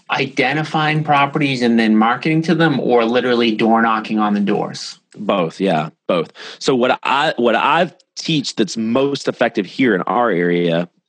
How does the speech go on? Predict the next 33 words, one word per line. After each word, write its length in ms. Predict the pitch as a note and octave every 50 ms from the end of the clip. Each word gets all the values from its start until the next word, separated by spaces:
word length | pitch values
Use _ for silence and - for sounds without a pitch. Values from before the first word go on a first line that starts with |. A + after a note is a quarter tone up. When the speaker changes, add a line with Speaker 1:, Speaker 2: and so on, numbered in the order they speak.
| _ _ -
Speaker 2:
um, 300 | G#2+ G#2 G2+ F#2+ F#2+ F#2+ -
is 460 | G2 G#2 G2+ F#2+ F#2+ F#2 F#2 E2+ - - - - - - - - - - - - - - _ _ _ _ _ _
finding 640 | - - B2+ A#2 B2+ C3+ C3+ C#3 C#3 C3+ C3 C3 B2 - -
the, 300 | G#2+ B2 A#2 A#2 - - - G2+
driving 360 | G2+ A#2+ A2+ A#2 A#2 B2+ B2+
for, 120 | C3+ -
you're 120 | A#2+ B2 A2
driving 340 | G2 B2 A2+ B2 C3 C#3+
around 260 | C#3 C3 B2+ B2 B2 B2
and 100 | B2 A#2+
you're 120 | A2+ A2+
looking 200 | A2+ G#2+ - A#2
for 140 | G2+ A#2+ A2
obviously 440 | C#2+ G#2+ A2+ G#2+ A#2+ G#2+ - B2 A2
vacant 380 | G2 A#2 A2+ G#2+ - - -
houses. 480 | G2+ G2+ F2+ F2+ E2 F#2+ F#2 F#2+ - - - _
We 280 | - G2 A2 A2+ A2+ A#2
always 400 | - - A2 A#2 B2 C3+ C3+ B2
knock 240 | B2+ A#2 A#2 A#2+ -
on 60 | B2+ A#2
the 60 | A#2
door 380 | A2 A#2 A2 G#2 G#2 G2+ G2+
to 80 | F#2+ G2
see 200 | F2+ - A2 A2
if 80 | F#2+ -
there's 200 | G#2+ G#2 F#2+ G#2
anyone 300 | G#2 G#2+ G#2+ G#2 G#2 G#2
there 160 | G2+ F#2+ F#2
just 180 | F#2 F2+ -
to 60 | - F#2
verify. 560 | E2 G2+ G2 G2 F#2+ - G2+ F#2 F2+ F2 - -
And 120 | - G2
if 60 | F2